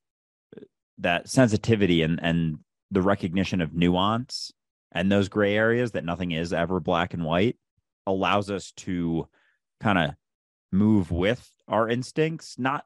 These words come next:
not necessarily completely fight them or discount the reality of them, but also not be so taken away by them that we don't even know, that we just kind of, like, follow them willy-nilly. And all of a sudden, <laughs> you know, we're,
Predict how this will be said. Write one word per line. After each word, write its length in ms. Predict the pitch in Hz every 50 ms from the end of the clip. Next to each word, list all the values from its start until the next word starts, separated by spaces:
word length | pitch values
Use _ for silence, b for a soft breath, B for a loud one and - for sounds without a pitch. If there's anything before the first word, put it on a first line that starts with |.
| _ -
not 180 | - 123 127 -
necessarily 580 | 165 151 139 - - - 135 120 120 113 104 95
completely 580 | - 104 98 92 - 117 110 82 101 98 90
fight 400 | 85 - - - 98 92 82 -
them 280 | - 104 104 107 110 107
or 320 | 95 87 85 82 78 76 _ _ _ _ _ _ _ _
discount 540 | - 120 113 - - - 101 90 87 76 76
the 80 | - 80
reality 520 | 80 85 87 98 110 117 113 98 85 78
of 140 | 73 67 -
them, 500 | - - - 78 82 - 73 78 - - _ _ _ _ _ _ _ _ -
but 120 | 101 101
also 380 | 107 107 107 - - 113 104 98
not 380 | 92 92 87 87 87 80 - _ _ _ _ _ _ _ _ _ _ _ _ -
be 120 | 101 95
so 300 | 87 - - 101 98 92
taken 380 | 90 - - 98 92 - 90 80
away 260 | 80 78 85 87 92
by 220 | 80 82 73 -
them 520 | 73 80 80 - - - - - - - - _ _ _ _ _ _ _ _ -
that 140 | - 85 -
we 360 | 95 87 82 78 73 - - _ _ _ _ _ _ _ _ _ _ _ _ _ _ _ _ _ _ _ _ _ _ -
don't 200 | - 110 104 101
even 300 | 95 90 80 85 80 78
know, 580 | 80 82 82 82 82 85 82 82 82 80 78 80 - - - _ _ _ _ _ _ _ _ -
that 80 | - 107
we 120 | 107 104
just 200 | 95 95 101 -
kind 180 | - - 104 98
of, 80 | 87 85
like, 180 | 85 80 76
follow 420 | - - - 78 85 90 90 90 87
them 320 | 82 87 87 85 85 80
willy-nilly. 680 | 78 82 90 90 82 80 76 80 80 82 90 101 107 107
And 100 | 95 82
all 120 | 78 82
of 60 | 78
a 40 | 78
sudden, 340 | - - 87 82 82 87 87
<laughs> 0 |
you 80 | 87
know, 160 | 82 101 85 90
we're, 180 | 92 95 90